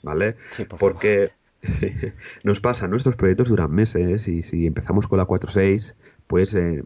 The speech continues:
Speaker 1: entregar el proyecto, pues, con la cuatro siete, con la cuatro ocho, con la cuatro nueve. Al final, entregar siempre el proyecto con la última versión de WordPress, ¿vale? Y luego puedes ofrecer los servicios de mantenimiento, ¿no? Pero es muy importante siempre ofrecer, entregar el proyecto, subirlo a producción con la última versión de WordPress,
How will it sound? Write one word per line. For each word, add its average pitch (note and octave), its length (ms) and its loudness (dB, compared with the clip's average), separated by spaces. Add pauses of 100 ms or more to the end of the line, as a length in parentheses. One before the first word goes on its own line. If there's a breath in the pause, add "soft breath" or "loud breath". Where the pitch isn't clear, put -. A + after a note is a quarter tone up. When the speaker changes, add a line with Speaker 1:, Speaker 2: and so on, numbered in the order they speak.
(320)
Speaker 1:
entregar G#2+ 360 2
el G2+ 40 2
proyecto, G2 340 0
pues, E2 140 -12
con E2+ 140 -8
la C#2+ 80 -8
cuatro C#2+ 240 -8
siete, C#3 280 2
con G#2 80 -2
la F2 60 -2
cuatro F2+ 240 -6
ocho, - 300 -2
con G#2 160 2
la G#2 60 4
cuatro G2+ 200 2
nueve. E2 260 -2
Al G2+ 140 -8
final, G#2+ 380 0
entregar A2 360 -2
siempre G#2+ 520 -4
el B2 160 2
proyecto F#2+ 340 0
con F#2 140 -2
la F2 40 0
última E2+ 240 -4
versión D#2+ 220 -6
de C#2+ 60 -4
WordPress, - 560 -6 (320 loud breath)
¿vale? F2 220 0
Y F2+ 80 2
luego G2 260 4
puedes F2+ 240 2
ofrecer F#2 340 0
los G2 140 4
servicios F2 260 -4
de F#2 60 -4
mantenimiento, D2+ 520 -6
¿no? A2+ 120 2
Pero A#2+ 140 2
es A#2 60 -2
muy C3+ 120 2
importante G2 420 0
siempre F2+ 300 -2
ofrecer, F2+ 480 -2 (340 loud breath)
entregar B2+ 400 2
el F#2 160 4
proyecto, E2 320 -2
subirlo F2 280 -2
a E2 40 -4
producción G#2 480 0
con F2+ 340 0
la F2+ 180 -2
última F#2 380 0
versión D#2+ 360 -6
de C#2+ 80 -4
WordPress, C#2 420 -6